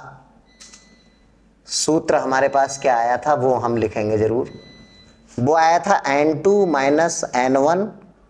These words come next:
upon R बराबर एन टू upon B minus एन one upon U, ये आया था। तो इसका हम यूज़ करेंगे दो बार, एक first surface के लिए। अच्छा, इसमें जो अपवर्तन होंगे वो किस type से होंगे,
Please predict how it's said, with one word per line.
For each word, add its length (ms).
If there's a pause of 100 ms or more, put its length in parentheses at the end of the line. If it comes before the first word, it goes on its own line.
upon 300
R 300 (1400)
बराबर 480 (1080)
एन 260
टू 240
upon 440
B 160 (380)
minus 460 (100)
एन 200
one 280
upon 400
U, 260
ये 180
आया 240
था। 140 (720)
तो 80
इसका 400
हम 200
यूज़ 260
करेंगे 280
दो 200
बार, 240
एक 200
first 300
surface 380
के 100
लिए। 200 (520)
अच्छा, 280 (540)
इसमें 540
जो 80
अपवर्तन 560
होंगे 220
वो 140
किस 300
type 180
से 140
होंगे, 320